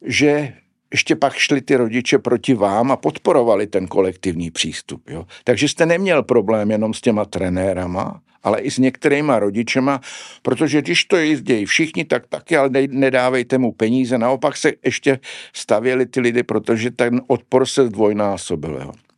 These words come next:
Je fakt, že potom, když už se dostanete do těch vyšších pater, ať je to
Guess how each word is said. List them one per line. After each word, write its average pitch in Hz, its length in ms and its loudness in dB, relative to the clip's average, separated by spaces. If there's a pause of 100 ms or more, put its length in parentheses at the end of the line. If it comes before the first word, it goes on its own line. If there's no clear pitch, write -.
(400)
Je 147 160 6
fakt, 120 440 0
že 139 180 2
potom, 127 320 0
když 135 200 -2
už 147 120 -4
se 143 80 2
dostanete 131 500 0
do 120 80 0
těch - 260 -2
vyšších 104 360 -2
pater, 92 400 0
ať 131 160 -4
je 110 80 0
to 107 220 0